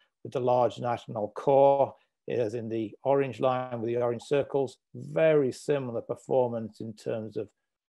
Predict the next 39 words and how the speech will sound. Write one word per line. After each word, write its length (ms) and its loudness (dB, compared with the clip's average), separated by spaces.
talkability, 1000 0
an 80 -4
essential 580 -4
component 840 -6
for 240 -4
interventionists. 1080 -8
Now, 140 4
this 180 0
is 100 0
the 160 4
one 280 6
hour 260 4
drift, 460 0
and 120 0
perhaps 340 0
towards 260 2
the 140 2
end, 200 -2
we, 100 -2
uh, 300 0
the 180 -2
end 120 0
we 80 -6
can 140 -6
ask 320 -4
Olivier 440 0
about 320 2
his, 280 -8
you 80 -8
know, 100 -2
what's, 400 -6
what 300 -2
drift 360 -2
is. 280 4
Certainly, 680 0
in 80 -8
terms 320 2
of 80 0
the 80 -4